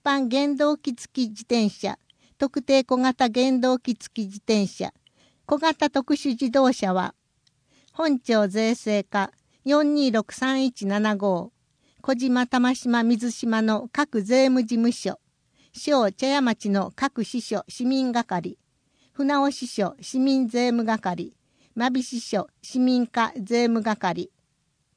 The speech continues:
計二輪、二輪の小型自動車は、中国運輸局、岡山運輸支局、零五零五五四零二零七二。三輪以上の軽自動車など、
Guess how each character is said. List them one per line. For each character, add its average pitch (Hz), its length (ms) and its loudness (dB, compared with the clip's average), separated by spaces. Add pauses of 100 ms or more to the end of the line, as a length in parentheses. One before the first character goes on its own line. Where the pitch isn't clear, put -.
(420)
計 302 240 2
二 269 200 2
輪、 208 300 -4
二 277 180 -2
輪 240 300 0
の 190 240 -2
小 240 100 -2
型 285 280 0
自 247 180 -2
動 247 200 2
車 185 200 -4
は、 175 220 -4 (760)
中 285 260 0
国 262 140 2 (180)
運 269 160 4
輸 254 100 2
局、 190 500 -4 (180)
岡 277 280 0
山 262 280 2
運 262 240 2
輸 254 120 4
支 - 120 -10
局、 - 480 -6 (560)
零 247 300 0
五 220 240 0
零 190 260 0
五 240 260 0
五 226 260 2
四 220 320 0
零 208 280 0
二 240 220 0
零 214 260 0
七 202 280 -2
二。 202 300 -2 (1080)
三 285 380 -2
輪 277 260 2
以 277 80 2
上 220 240 2
の 202 160 0
軽 262 240 2
自 262 180 -2
動 254 200 2
車 208 180 -2
な 202 180 0
ど、 175 220 -8